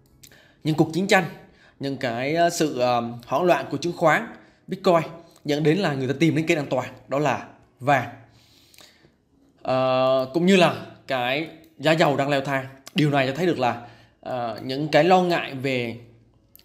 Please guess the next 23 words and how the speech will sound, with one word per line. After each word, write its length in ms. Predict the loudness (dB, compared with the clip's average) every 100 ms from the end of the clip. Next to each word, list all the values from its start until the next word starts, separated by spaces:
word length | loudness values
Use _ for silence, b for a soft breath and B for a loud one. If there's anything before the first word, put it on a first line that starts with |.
| _
control 480 | 0 0 4 4 4 0
cái 400 | -2 0 -2 -6 -12 -20 _ _ -10
lạm 320 | -2 -2 0
phát 140 | -2
C 140 | -2 0
P 120 | 2
I 240 | 4 4 0
của 280 | -4 -4 -2
Mỹ 160 | -2 -4
hiện 180 | -4 -4
tại 220 | -4 -2
đang 280 | -2 -2 -6 B B
gặp 160 | -4 -2
nhiều 120 | -2
khó 160 | 0
khăn 180 | 2 2
hơn, 320 | 2 0 -2 B B B B
và 140 | -2 -2
kể 200 | 0 0
cả 200 | 0 0
châu 120 | 2
Âu 180 | 4 4
nữa. 240 | 2 -2